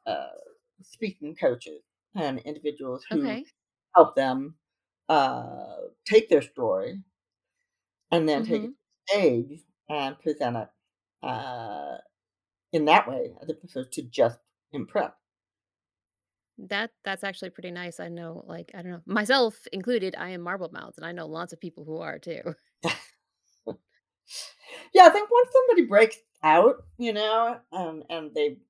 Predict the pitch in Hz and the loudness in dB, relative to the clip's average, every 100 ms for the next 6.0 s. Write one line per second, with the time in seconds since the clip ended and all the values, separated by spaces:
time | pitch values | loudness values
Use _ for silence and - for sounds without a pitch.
0 | _ _ _ _ _ _ _ _ _ _ | _ _ _ _ _ _ _ _ _ _
1 | - 190 185 180 151 143 - 180 190 220 | -20 -14 -12 -4 -4 -4 -2 0 0 0
2 | 226 214 226 220 226 214 208 214 208 175 | -2 -4 -8 -8 -4 -2 -2 -4 -8 -10
3 | 185 175 165 170 165 233 165 165 247 - | -6 -4 -4 -6 -10 -6 -4 -6 -10 -16
4 | 185 - 214 254 214 156 185 - 120 127 | -16 -6 -4 -2 -2 0 -2 -2 -6 -8
5 | _ _ _ _ 165 151 147 127 - | _ _ _ _ -4 -2 -2 -2 -4